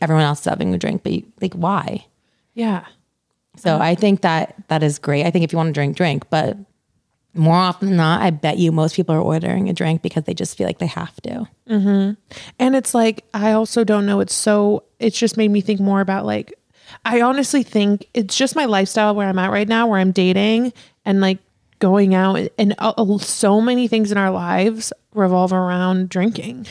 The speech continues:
Speaker 1: But you know what is interesting? It's interesting being, like, the sober friend or going out not wanting to drink,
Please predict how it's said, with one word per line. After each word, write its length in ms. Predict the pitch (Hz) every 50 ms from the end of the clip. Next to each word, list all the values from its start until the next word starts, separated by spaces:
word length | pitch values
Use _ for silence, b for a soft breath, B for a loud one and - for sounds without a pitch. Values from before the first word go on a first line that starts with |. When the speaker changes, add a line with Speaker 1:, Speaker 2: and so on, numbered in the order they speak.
| B B B B B
Speaker 1:
But 120 | B -
you 120 | 214 220
know 100 | 233 285
what 180 | 330 339 240 220
is 200 | 214 202 185 185
interesting? 420 | 208 196 185 202 214 - 247 226
It's 180 | 208 190 170 -
interesting 400 | - 196 190 233 220 285 269 247
being, 200 | 220 202 185 180
like, 180 | 170 165 151 -
the 100 | 180 170
sober 500 | - - - 170 165 156 151 143 143 147
friend 560 | - - - 160 143 - - - - 95 - -
or 100 | 165 160
going 300 | 151 165 165 165 165 160
out 160 | 160 160 175
not 180 | 165 151 -
wanting 320 | - 160 156 156 151 160 175
to 120 | - - 170
drink, 280 | - 185 254 240 -